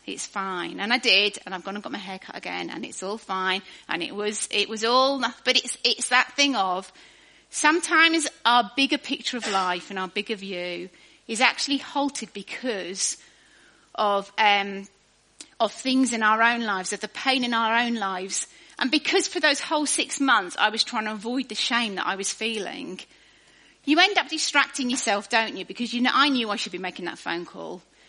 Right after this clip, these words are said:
So the times I had free, I'd go, "Oh, I need to watch t-, oh, I need to do this instead. I need," so I was making excuses left, right and centre, trying to numb that feeling of shame I had in my life, that actually I wanted that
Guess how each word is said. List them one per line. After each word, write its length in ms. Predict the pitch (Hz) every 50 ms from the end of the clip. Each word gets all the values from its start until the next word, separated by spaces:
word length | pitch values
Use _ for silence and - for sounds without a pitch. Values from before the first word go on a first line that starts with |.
| - _ -
So 100 | - 277
the 100 | 277 285
times 340 | - 285 339 339 349 330 320
I 120 | 269 269
had 220 | 311 262 262 -
free, 460 | - - - - 254 233 190 175 180 175
I'd 160 | 175 - -
go, 220 | 190 185 208 240
"Oh, 40 | 214
I 80 | 180 165
need 160 | 160 165 -
to 80 | -
watch 140 | 180 170 - -
t-, 80 | - -
oh, 220 | 226 262 247 233
I 100 | 196 196
need 160 | 208 214 240
to 100 | - -
do 120 | 208 196 202
this 200 | 202 220 - -
instead. 580 | 190 185 - - - 196 185 165 143 156 156 - -
I 120 | 180 185
need," 180 | 196 214 214 -
so 120 | - 285
I 20 | 277
was 60 | 269
making 280 | 302 311 302 302 226
excuses 580 | 220 - - - - - 269 262 - - 196 196
left, 240 | 226 233 226 - -
right 160 | 208 202 -
and 100 | - 196
centre, 580 | - - 220 214 220 - - - - - - - - - - _
trying 160 | - - 311 311
to 220 | 320 311 302 302
numb 280 | 302 330 339 330 294 277
that 180 | 269 277 - -
feeling 360 | - 294 285 294 247 196 196
of 80 | 196
shame 280 | - - 247 220 214 208
I 40 | 190
had 180 | 202 208 202
in 80 | 196 190
my 140 | 196 185 190
life, 640 | 190 202 190 - - 185 202 202 - - - - _ _ _ _ _ _ _ _ _ _ _ _ _ _ -
that 100 | 220 233
actually 600 | 247 - - - - 269 262 262 262 262 214 - - _ - _ _ _ _ _ _ _ _ _ _ _ _ _ _ _ _ _ _ _ _ -
I 120 | 214 214
wanted 320 | 208 220 226 196 196 196
that 140 | - 202 -